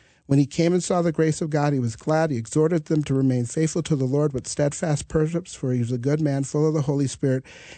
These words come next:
and a great many people are added to the Lord. So Barnabas went to Saul to look for him, and when they found him, they brought him to Antioch and go to the very end. And in Antioch, the disciples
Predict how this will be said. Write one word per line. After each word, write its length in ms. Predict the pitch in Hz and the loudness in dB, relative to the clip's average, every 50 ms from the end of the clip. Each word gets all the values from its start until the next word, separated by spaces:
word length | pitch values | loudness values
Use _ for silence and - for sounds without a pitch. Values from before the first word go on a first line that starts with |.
| - | -2
and 80 | 135 135 | 0 0
a 60 | 139 | 2
great 240 | - 156 165 170 - | 4 2 2 2 2
many 160 | 180 180 180 | 0 0 0
people 360 | 156 - - 151 135 - 156 143 | 0 0 0 -2 0 0 -2 -2
are 220 | - 127 123 - - _ | -2 -4 -6 -6 -6 _
added 300 | - 135 139 151 160 - | -4 -2 -2 -2 -2 -2
to 120 | - - 156 | -2 -2 0
the 120 | 156 151 | 0 2
Lord. 340 | 143 139 131 113 113 110 113 | 2 2 0 0 -2 -4 -6
So 160 | - - 135 | -4 -4 -4
Barnabas 560 | 120 - 151 156 180 196 190 196 180 170 - | 0 2 2 2 2 2 2 2 0 0 0
went 260 | - - 175 - - - | 0 0 0 -2 -4 -8
to 100 | - 131 | -8 -8
Saul 400 | - - - 156 156 165 180 180 | -6 -2 0 2 2 2 2 0
to 120 | - - | -2 -4
look 240 | 127 123 160 175 - | -2 -2 -2 -2 -2
for 180 | - - 190 190 | -4 -2 0 0
him, 120 | 196 190 - - - - - - - | 0 0 -4 -8 -16 -20 -18 -6 -2
and 100 | 135 135 | 0 2
when 120 | 156 165 | 2 2
they 100 | 196 196 | 2 0
found 320 | 185 - 175 156 156 156 | 0 0 -2 0 2 2
him, 100 | 160 160 | 2 2
they 100 | 139 123 | 2 0
brought 260 | 120 113 131 131 139 156 | 0 0 -2 0 0 2
him 120 | 160 156 | 2 2
to 200 | 156 - - - | 0 0 0 0
Antioch 440 | 151 151 147 156 151 127 127 123 - | 0 0 2 0 0 0 0 -2 -2
and 100 | 143 123 | 0 2
go 120 | 147 151 | 2 2
to 60 | 147 | 2
the 40 | 151 | 2
very 240 | 147 160 156 156 143 | 4 4 4 4 2
end. 160 | 113 98 101 - _ _ | 0 -2 -4 -10 _ _
And 140 | 139 139 151 | 2 2 4
in 140 | 151 147 147 - - | 4 2 0 0 -2
Antioch, 600 | 160 175 208 220 - 196 147 123 110 113 117 - - _ _ | 0 0 0 0 2 0 0 0 0 -2 -4 -6 -10 _ _
the 120 | - 135 | -6 -2
disciples 680 | 123 135 - - - 156 160 170 160 - 180 180 175 | -2 -2 -4 -2 -2 0 0 0 0 0 -2 -2 -2